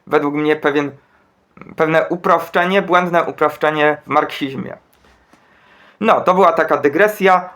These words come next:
o tym, dlaczego jestem kol-, wolę się nazywać, e, kolektywistą, czy tam narodowym bolszewikiem, niż komunistą. No.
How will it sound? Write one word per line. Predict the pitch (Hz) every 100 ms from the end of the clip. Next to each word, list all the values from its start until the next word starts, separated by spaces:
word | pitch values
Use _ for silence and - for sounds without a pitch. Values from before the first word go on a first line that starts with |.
| -
o | 175
tym, | 175 160
dlaczego | 156 160 185 170 160
jestem | 147 156 160 151 147 -
kol-, | - 165 - 135
wolę | 165 165
się | 156 160
nazywać, | 160 156 160 156 -
e, | 143 131
kolektywistą, | 127 180 190 185 180 202 - 208 196 196 - _
czy | -
tam | 143 143 143 139 147
narodowym | 160 165 175 160
bolszewikiem, | 156 156 170 190 196 185 143
niż | 165 175 -
komunistą. | 165 160 156 127 - - - _ _ _ _ - - _ _ _ _ _ _
No. | 139 131